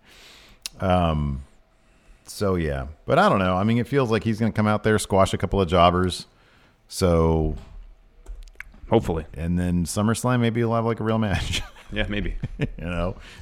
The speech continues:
Speaker 1: maybe he'll get a real feud at some
Speaker 2: Against
Speaker 1: point.
Speaker 2: someone like maybe Jinder Mahal, 'cause he took
Speaker 1: <laughs>
Speaker 2: on Chad Gable next. But the match didn't happen because, uh, Lars laid out a really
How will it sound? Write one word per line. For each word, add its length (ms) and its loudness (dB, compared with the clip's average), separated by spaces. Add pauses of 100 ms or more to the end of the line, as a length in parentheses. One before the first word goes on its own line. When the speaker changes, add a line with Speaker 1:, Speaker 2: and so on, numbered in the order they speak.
Speaker 1:
maybe 140 -2
he'll 60 2
get 140 4
a 60 4
real 180 4
feud 260 2
at 100 -8
some 100 -4
Speaker 2:
Against 240 4
Speaker 1:
point. 40 -6
Speaker 2:
someone 240 6
like 200 6
maybe 320 6
Jinder 340 6
Mahal, 800 10
'cause 180 2
he 60 6 (100)
took 140 8
Speaker 1:
<laughs> 80 10
Speaker 2:
on 480 6
Chad 400 4
Gable 340 8
next. 400 2 (380)
But 100 4
the 80 8
match 300 8
didn't 180 6
happen 460 6 (320)
because, 520 6
uh, 280 4
Lars 440 6
laid 280 6
out 320 8 (360)
a 140 4
really 560 6